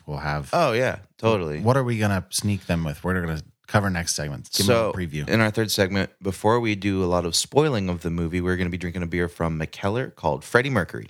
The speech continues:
Speaker 1: Love it. Love it. What style of beer is it?
Speaker 2: It is, uh, a hazy I P A.
Speaker 1: Cool.
Speaker 2: So
Speaker 1: Okay.
Speaker 2: Until then, let's rate this sucker and take a break.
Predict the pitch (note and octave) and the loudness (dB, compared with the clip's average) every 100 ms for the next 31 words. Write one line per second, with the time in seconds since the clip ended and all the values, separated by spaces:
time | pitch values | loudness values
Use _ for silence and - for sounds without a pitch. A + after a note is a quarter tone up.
0 | _ F#2+ G2+ F#2+ - A#2 - _ - G2+ | _ 2 2 0 -6 -12 -18 _ -4 0
1 | F#2 E2 C3 - F3 F3 F#3 G3 G#3+ _ | 0 0 0 2 0 0 -2 -4 -8 _
2 | G2 G2 F#2+ G2 F2 E2 - F2 F#2+ E2+ | -2 0 2 2 4 2 0 -2 -2 -2
3 | C#2+ - - - _ F#2 C#2+ - - G#2 | -4 -4 -10 -14 _ -4 -4 -6 -6 -4
4 | G2 E2+ D2 - - - - _ G2+ G2 | 0 0 -2 -10 -20 -20 -20 _ -2 4
5 | E3+ C3 B2+ A#2+ F#2 G2 - A2+ - A2 | 4 4 4 4 2 0 2 2 2 2
6 | - A#2 A2+ C#3 G#2+ A#2 C3 F#2 | 2 2 2 -2 -2 -4 2 2